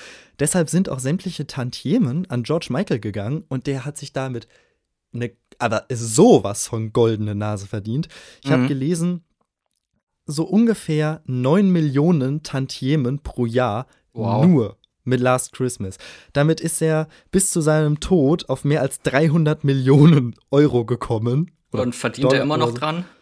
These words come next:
Speaker 2: Also wie
Speaker 1: Naja,
Speaker 2: Michael
Speaker 1: seine
Speaker 2: Jackson zum Beispiel
Speaker 1: Nachfahren
Speaker 2: an seinen
Speaker 1: halt.
Speaker 2: Alben verdienen, an seinen Alben auch noch postmortem verdient.
Speaker 1: Ja, also e-, er verdient auf jeden Fall, äh,
Speaker 2: Ordentlich.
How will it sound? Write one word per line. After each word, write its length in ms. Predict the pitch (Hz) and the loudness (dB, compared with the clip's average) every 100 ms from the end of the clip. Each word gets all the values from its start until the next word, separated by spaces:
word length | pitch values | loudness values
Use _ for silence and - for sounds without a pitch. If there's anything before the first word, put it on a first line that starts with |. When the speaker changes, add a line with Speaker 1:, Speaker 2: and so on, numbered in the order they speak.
| _ _ _ _ _ | _ _ _ _ _
Speaker 2:
Also 200 | 113 123 | -4 2
wie 60 | |
Speaker 1:
Naja, 100 | 127 131 | 6 6
Speaker 2:
Michael 180 | 127 | 4
Speaker 1:
seine 120 | 127 123 | 4 6
Speaker 2:
Jackson 160 | 147 | 6
zum 100 | - | 4
Beispiel 240 | 123 113 113 | 2 2 2
Speaker 1:
Nachfahren 160 | 123 | 0
Speaker 2:
an 40 | 127 | 2
seinen 200 | 127 123 | 0 0
Speaker 1:
halt. 100 | 120 | 0
Speaker 2:
Alben 160 | 127 139 | 0 0
verdienen, 520 | 127 117 131 139 131 - | -2 -4 -4 -4 -6 -12
an 140 | - 123 | -10 -2
seinen 180 | 127 127 | -2 0
Alben 260 | 147 131 | -2 -2
auch 160 | - 123 | -6 -4
noch 120 | 139 | -4
postmortem 560 | - 123 - 131 139 123 | -4 -6 -4 -4 -4 -8
verdient. 420 | - 117 131 151 _ - 123 - - - _ - - - _ _ | -10 -10 -8 -10 _ -20 -20 -20 -20 -20 _ -20 -20 -20 _ _
Speaker 1:
Ja, 300 | 135 123 131 - _ _ _ - | -10 -8 -8 -14 _ _ _ -6
also 240 | 135 143 - | 0 0 -2
e-, 100 | 147 - | -14 -4
er 140 | 165 | -2
verdient 400 | 180 170 151 160 | 0 -2 0 -2
auf 140 | 143 - | -2 -4
jeden 180 | 139 127 | -4 -4
Fall, 1040 | - 123 120 120 117 127 117 110 110 107 | -4 -2 -2 -2 -2 -4 -6 -4 -4 -8
äh, 340 | _ _ - | _ _ -6
Speaker 2:
Ordentlich. 380 | 117 104 92 - | -6 -6 -10 -14